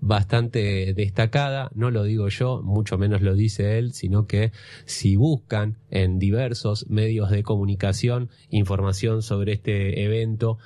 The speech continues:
lo encuentran al doctor Alejandro Buciarelli como uno de los princip-, de, de los participantes que destacan. Quien no lo conoce, quien no lo recuerda, quien escucha por primera vez este espacio,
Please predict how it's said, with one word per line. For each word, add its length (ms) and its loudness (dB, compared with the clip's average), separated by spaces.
lo 600 2
encuentran 720 0
al 160 2
doctor 300 0
Alejandro 680 0
Buciarelli 600 0
como 440 -2
uno 380 2
de 140 0
los 220 0
princip-, 380 -4
de, 500 2
de 120 0
los 320 -2
participantes 840 0
que 300 -2
destacan. 760 2
Quien 320 -2
no 580 -4
lo 140 -4
conoce, 480 -2
quien 180 -2
no 140 -2
lo 180 -2
recuerda, 520 -4
quien 200 -2
escucha 400 2
por 180 0
primera 360 0
vez 220 0
este 180 2
espacio, 520 0